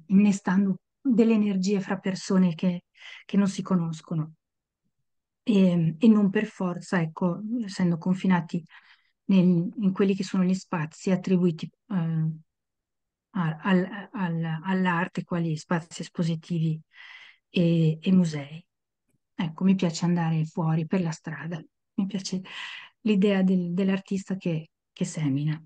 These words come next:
Eh, perché nel, nel mondo contadino, appunto,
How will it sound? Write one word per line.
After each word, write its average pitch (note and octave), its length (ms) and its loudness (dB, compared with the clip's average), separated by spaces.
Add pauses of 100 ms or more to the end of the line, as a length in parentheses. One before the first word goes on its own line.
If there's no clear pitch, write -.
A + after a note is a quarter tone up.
(920)
Eh, A3+ 100 -2
perché G#3+ 300 4
nel, G#3+ 280 0
nel A3 180 2
mondo A3+ 240 4
contadino, G#3+ 480 -2
appunto, G3 340 -8